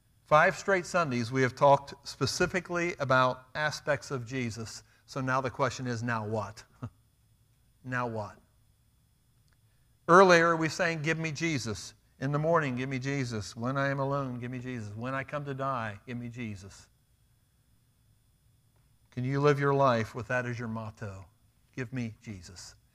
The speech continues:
We're gonna be singing a song called Jesus, uh, be the center, I think. And as we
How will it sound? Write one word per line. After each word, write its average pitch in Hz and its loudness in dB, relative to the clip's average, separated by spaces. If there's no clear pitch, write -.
We're 147 -6
gonna 160 -2
be 156 -2
singing 156 0
a 113 -2
song 131 -2
called 131 -4
Jesus, 139 -4
uh, 113 -8
be 156 -4
the 147 -6
center, 175 -4
I 123 -14
think. 135 -16
And 156 2
as 151 -2
we 180 2